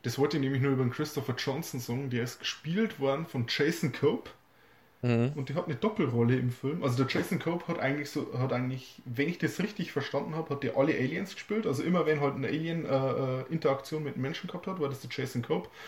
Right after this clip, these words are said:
Speaker 1: wo es halt in, ich sag mal, achtzig Prozent der Fälle eben der Christopher Johnson war.
Speaker 2: Mhm.
Speaker 1: Ähm, und der hat auch den, äh, einen, ich weiß nicht, ob's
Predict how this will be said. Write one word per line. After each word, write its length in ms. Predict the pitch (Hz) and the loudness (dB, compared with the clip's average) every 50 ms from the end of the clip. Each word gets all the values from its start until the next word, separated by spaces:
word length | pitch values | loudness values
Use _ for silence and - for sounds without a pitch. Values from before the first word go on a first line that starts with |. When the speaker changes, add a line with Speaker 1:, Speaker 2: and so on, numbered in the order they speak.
| - - - | -18 -8 -2
Speaker 1:
wo 80 | - 135 | -2 0
es 140 | 139 - 123 | 2 6 6
halt 180 | 120 120 - | 6 6 6
in, 260 | - 127 117 120 117 | 4 4 6 4 4
ich 100 | 110 - | 2 0
sag 140 | - 131 120 | -2 -2 0
mal, 140 | 117 107 - | 0 0 -2
achtzig 240 | 117 - - 123 117 - | -2 -4 -6 -6 -6 -4
Prozent 320 | 117 113 - 120 117 - | -4 -2 0 0 0 0
der 60 | 117 117 | -2 -2
Fälle 220 | - 123 120 123 | 0 0 2 2
eben 140 | 117 113 113 | 2 2 0
der 80 | 113 | 0
Christopher 400 | 110 - 131 123 - 120 - 107 - | -2 -4 -6 -6 -4 -4 -4 -4 -2
Johnson 400 | - 139 139 139 - - 127 113 | -2 -2 -2 -2 -2 -4 -4 -2
war. 180 | 131 - 214 - - - - - - - - - - - - - | -2 -4 -4 -6 -10 -16 -20 -18 -18 -16 -16 -16 -16 -12 -4 -2
Speaker 2:
Mhm. 280 | 123 120 117 139 139 147 | 0 2 4 4 4 4
Speaker 1:
Ähm, 180 | 147 147 - - | 2 0 -2 0
und 320 | 160 170 180 180 - - - - - | 0 0 2 0 -2 -6 -12 -6 -2
der 260 | 127 127 156 165 160 160 | 2 2 2 2 2 0
hat 240 | 165 - - - | -2 -2 -2 -2
auch 380 | - 123 - 135 156 - - - - - - - - - _ _ - | 0 0 2 2 0 -2 -4 -8 -16 -18 -20 -20 -20 -20 _ _ 0
den, 480 | 123 120 120 123 123 123 123 120 120 - | 2 4 4 4 4 4 2 2 2 0
äh, 40 | - | 0
einen, 1160 | 123 117 113 113 117 113 113 110 - - 113 120 123 131 127 123 120 120 117 113 110 107 107 - _ _ _ _ _ _ _ _ _ _ _ - | 2 2 4 4 4 2 0 -2 -2 0 0 2 2 2 2 0 2 2 2 0 0 -2 -6 -12 _ _ _ _ _ _ _ _ _ _ _ -14
ich 140 | 131 120 - | -10 -8 -6
weiß 160 | 127 127 - | -6 -4 -4
nicht, 120 | 135 120 117 | -4 -4 -4
ob's 380 | 113 113 - - - - - | -4 -6 -8 -12 -18 -20 -20